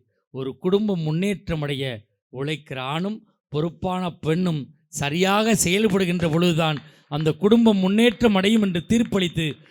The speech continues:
உங்கள் பாதம்பட்ட மண்ணை தொட்டு வணங்கி நிறைவு செய்கிறோம். வாய்ப்பிருந்தால் மீண்டும் பல தலைப்புகளில் சந்திப்போம்.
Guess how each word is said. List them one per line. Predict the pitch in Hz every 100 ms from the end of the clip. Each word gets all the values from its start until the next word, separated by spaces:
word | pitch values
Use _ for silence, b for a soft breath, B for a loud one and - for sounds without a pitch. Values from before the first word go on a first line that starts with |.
| b
உங்கள் | 156 160 160 -
பாதம்பட்ட | 196 226 240 233 226 247
மண்ணை | 185 196 214
தொட்டு | 214 170 180
வணங்கி | 175 165
நிறைவு | 160 170 185
செய்கிறோம். | 131 165 151 147 117 b b b
வாய்ப்பிருந்தால் | 156 233 - 220 208 202 202 214
மீண்டும் | 170 208 247 233 160
பல | 165 143
தலைப்புகளில் | 160 170 185 208 180 165 -
சந்திப்போம். | 156 180 190 170 156